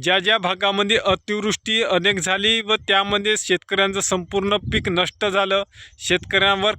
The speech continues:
काळोख पसरला, तर अशासाठी आता समोर शेतकरी मित्रांनो निवडणूक आहे, निवडणुकीच्या पहिला आता नुकसान भरपाई, अशी नुकसान झाली शेतकऱ्यांचं की आता शेतकऱ्यांच्या हातात काहीच राहिलं नाही. त्यामुळे आता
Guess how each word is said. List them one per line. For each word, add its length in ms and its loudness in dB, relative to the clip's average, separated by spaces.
काळोख 260 2
पसरला, 440 0
तर 140 4
अशासाठी 540 0
आता 560 2
समोर 480 0
शेतकरी 340 0
मित्रांनो 460 2
निवडणूक 600 2
आहे, 100 2
निवडणुकीच्या 680 0
पहिला 320 0
आता 200 -2
नुकसान 600 -2
भरपाई, 460 0
अशी 380 0
नुकसान 460 0
झाली 220 0
शेतकऱ्यांचं 640 0
की 120 -2
आता 280 2
शेतकऱ्यांच्या 680 0
हातात 320 0
काहीच 260 0
राहिलं 260 2
नाही. 120 -2
त्यामुळे 400 0
आता 400 -2